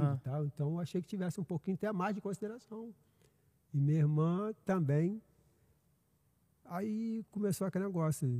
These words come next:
Speaker 2: Nossa família nunca se desentendeu. Mas
Speaker 1: Hum.
Speaker 2: só que minha irmã, nesse lenga, ela nunca botou, "Não, você não vai tirar não, porque você fez um, um negócio
Speaker 1: Aham.
Speaker 2: com ele." Se você desistiu do, aí ele diz, é,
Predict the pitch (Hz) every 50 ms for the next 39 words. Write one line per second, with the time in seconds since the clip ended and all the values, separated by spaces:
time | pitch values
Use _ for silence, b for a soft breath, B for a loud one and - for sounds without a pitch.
0 | 117 120 120 120 139 143 - - - 151 175 214 269 247 240 - - - 175 151
1 | 151 147 147 135 147 139 127 117 120 113 110 107 - _ _ _ _ _ _ _
2 | _ _ _ _ _ _ _ _ _ _ _ _ _ _ _ _ _ _ _ _
3 | 147 151 151 147 139 139 165 180 175 202 190 170 156 151 165 180 190 175 170 -
4 | - 151 143 156 180 214 220 208 143 117 113 - - _ _ _ _ _ - 143
5 | 151 151 147 143 160 180 202 - - - 214 214 208 - _ _ _ - 165 175
6 | 156 - 170 160 156 165 165 156 131 113 - - _ _ - 135 139 156 170 -
7 | - 190 185 175 156 156 170 - 175 156 - 180 - - 165 170 180 - _ _
8 | _ _ _ _ _ _ _ _ _ _ _ _ _ - 151 - - _ _ _
9 | _ _ _ _ _ _ _ _ _ _ - - 147 143 151 151 156 151 151 160
10 | 156 143 143 196 185 170 156 131 - 156 131 - 180 160 151 147 147 143 - -
11 | 165 165 139 - B B B B 135 160 190 196 202 151 190 202 196 - - -
12 | 180 180